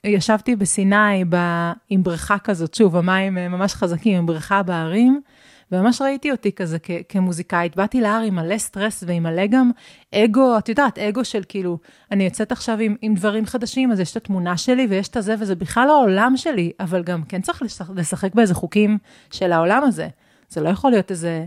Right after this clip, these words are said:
כאילו, אני כן צריכה תמונה, אני צריכה משהו, שהוא גם באיזה חוקים פה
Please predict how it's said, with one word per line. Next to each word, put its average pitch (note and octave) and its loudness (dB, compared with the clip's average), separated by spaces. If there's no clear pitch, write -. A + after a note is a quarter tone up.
כאילו, F3 -4
אני E3 -6
כן F#3+ 0
צריכה A3 -2
תמונה, E3+ -4
אני E3 -6
צריכה F#3+ -2
משהו, A3 2
שהוא F3 -2
גם G3 6
באיזה B3 4
חוקים F#3 -2
פה E3 2